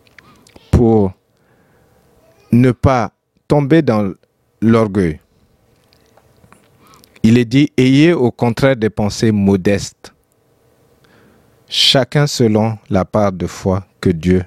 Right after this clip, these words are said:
lui a donnée. » Donc là, on n'est pas,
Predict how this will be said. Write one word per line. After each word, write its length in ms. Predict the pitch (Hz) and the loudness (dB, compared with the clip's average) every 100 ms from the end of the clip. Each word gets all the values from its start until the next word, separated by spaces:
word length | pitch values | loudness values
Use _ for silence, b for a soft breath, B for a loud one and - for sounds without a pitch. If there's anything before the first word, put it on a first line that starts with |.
| _ | _
lui 200 | 98 92 | -2 0
a 80 | 85 | 0
donnée. » 380 | 80 82 73 73 _ _ _ _ _ _ _ _ _ B B B B - | -2 -4 -6 -10 _ _ _ _ _ _ _ _ _ B B B B -4
Donc 200 | 147 151 - | -4 -4 -4
là, 320 | 135 151 214 | 0 2 0
on 100 | 196 | -4
n'est 140 | 147 | -8
pas, 280 | 127 - 208 | -6 -2 -2